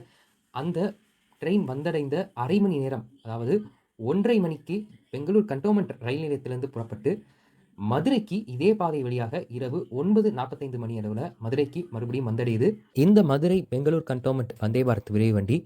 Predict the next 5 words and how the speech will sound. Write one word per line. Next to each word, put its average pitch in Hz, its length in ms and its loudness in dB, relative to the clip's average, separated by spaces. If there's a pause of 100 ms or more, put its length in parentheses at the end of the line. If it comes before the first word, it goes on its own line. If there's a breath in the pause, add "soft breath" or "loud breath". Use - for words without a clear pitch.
(260 soft breath)
செவ்வாய்க்கிழமைகளை 165 920 4 (120)
தவிர்த்து 117 420 -2 (440)
வாரத்தில் 165 520 2 (340)
ஆறு 185 180 6
நாட்களும் 135 440 0